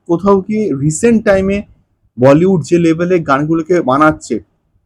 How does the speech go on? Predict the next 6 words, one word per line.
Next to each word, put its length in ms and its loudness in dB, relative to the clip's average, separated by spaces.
আহ, 440 2
সেইটা 600 0
কোথাও 340 4
গিয়ে, 280 2
আহ, 760 0
সাইয়ারা 680 2